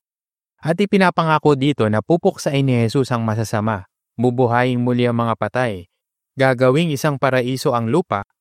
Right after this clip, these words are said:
at tutulungan tayong maging perpekto. Mapagkakatiwalaan natin ang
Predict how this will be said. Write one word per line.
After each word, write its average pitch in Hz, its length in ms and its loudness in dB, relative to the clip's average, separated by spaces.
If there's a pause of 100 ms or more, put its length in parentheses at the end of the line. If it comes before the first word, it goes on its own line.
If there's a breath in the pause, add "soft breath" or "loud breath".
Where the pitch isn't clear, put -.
(140)
at 131 160 -4
tutulungan 160 640 0
tayong 131 320 0
maging 113 320 -2
perpekto. 95 720 -8 (680)
Mapagkakatiwalaan 131 1300 0
natin 131 360 0
ang 117 120 -2